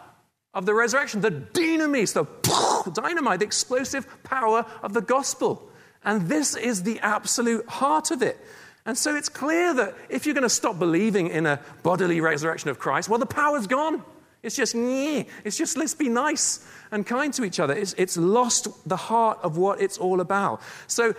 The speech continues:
I've got three things briefly from th-, this passage that, that, that must hopefully impact all of us.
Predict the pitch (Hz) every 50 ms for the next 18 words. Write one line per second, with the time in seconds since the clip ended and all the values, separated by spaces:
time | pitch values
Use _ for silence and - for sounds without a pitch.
0 | - - 202 185 240 233 - - - 285 285 269 - 277 269 233 175 135 120 -
1 | 202 190 180 233 - - 196 160 127 120 - - 185 175 170 - - 160 147 170
2 | 185 190 170 185 180 - - 226 214 - - 160 120 113 - - - - - -
3 | - - 175 180 180 - - - - - - - 175 175 - - - _ _ _
4 | _ - 156 175 202 220 - - 160 202 277 294 262 - - - 214 208 190 -
5 | 185 185 185 175 175 180 165 160 - 190 165 170 156 123 110 82 - - - -
6 | -